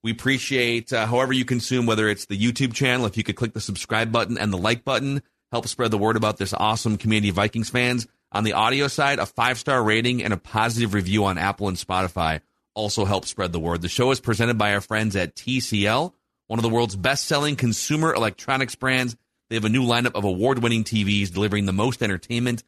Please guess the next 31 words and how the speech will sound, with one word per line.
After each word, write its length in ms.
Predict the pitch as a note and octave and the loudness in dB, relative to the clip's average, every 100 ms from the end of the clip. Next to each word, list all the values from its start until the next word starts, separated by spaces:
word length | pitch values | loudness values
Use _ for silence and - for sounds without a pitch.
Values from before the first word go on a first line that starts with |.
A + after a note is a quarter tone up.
| _ _ | _ _
with 140 | G#2 - | -8 -8
stunning 400 | - C#3 D#3+ B2+ | -4 -2 0 2
resolution 600 | G#2+ F#2+ G#2 A2 B2+ A#2+ | 0 0 0 0 -2 -2
at 120 | G2 | -2
an 80 | F2+ | -4
affordable 500 | - A2+ A2 F2+ F2 | -4 -2 0 -2 -2
cost. 440 | F2 D#2+ D#2+ - _ _ _ | -2 -2 -2 -10 _ _ _
Learn 180 | A2+ C3+ | -2 2
more 180 | B2+ A2+ | 4 2
at 120 | G2 | 0
T 180 | - A#2 | 0 0
C 160 | - | 2
L 100 | G#2+ | 0
dot 240 | G2 G2 F#2 | 2 0 -2
com 320 | F#2+ E2+ E2+ | -4 -2 -2
and 120 | F#2+ | -4
inspire 420 | F2+ - - G#2+ | -6 -6 -2 -2
greatness 720 | F2+ E2+ F#2+ F#2 E2 D2 - - _ _ _ - | -2 -2 -2 -2 -4 -6 -10 -14 _ _ _ -4
with 240 | F#2+ - _ | -4 -4 _
T 360 | - A2 G#2+ | -10 -4 -2
C 380 | G2 - G2+ F#2+ | -2 -4 -2 0
L. 320 | E2 E2 C#2 - _ _ - | 0 0 -4 -10 _ _ -6
Uh, 220 | F2+ F2+ | -4 0
also, 540 | B2 D3+ D#3+ D3 C3+ - _ _ _ _ _ - | 0 0 0 0 -2 -8 _ _ _ _ _ -4
real 160 | C3 | -2
quick, 260 | C#3 C#3 - | 0 0 -2
a 60 | |
shout-out 400 | A2 C3 C3+ C3+ | -2 2 2 2
to 100 | - | 2
our 100 | B2+ | 0
friends 480 | A2+ C3 B2+ B2+ A#2 | 2 2 2 2 -2